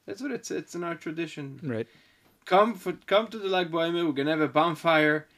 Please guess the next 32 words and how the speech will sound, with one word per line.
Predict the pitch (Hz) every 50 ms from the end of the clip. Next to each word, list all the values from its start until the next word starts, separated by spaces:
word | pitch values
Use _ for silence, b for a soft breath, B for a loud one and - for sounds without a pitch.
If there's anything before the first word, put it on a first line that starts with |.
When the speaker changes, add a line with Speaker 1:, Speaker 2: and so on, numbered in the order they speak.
| b b b b -
Speaker 1:
we're | - 131
gonna | 127 147 147 165
have | 165 151
a | 139 131
barbecue, | 127 160 165 175 170 175 165 - - 175 170 170 170 -
and | - 127 127
we're | 123
gonna | 127 131 123
give | 131 147 156 151
you, | 151 147
make | 139 143 147 151 147 -
you | 135 131
a | 123
special | 117 - - 151 147 - 151 143 127
blessing." | 120 113 127 123 120 117 - 127 117 113
He | 127 135 147
said, | 151 180 185 180
"I'm | 180 180 180 170 151 147 143
at | 147
work." | 147 156 185 175 - - - - -
I | - 143
said, | - - 156 147 - _ _ _ _ _ _ _ -
"Come, | - 185 214 233 254 247 185
you'll | 170 156 151
get | 147 170 170
a | 170 151
blessing." | 139 139 127 117 110 - - - - - _ _ _ _ _ _ _ _
Left | - 127 143 135 - -
work | 147 160 165 139 -
early, | 175 185 196 196 190 190 185 185 180 156 - _ _ _ _ _ _ _ _ _
he | - 117
came, | 110 - 160 165 175 175 170 165 160 156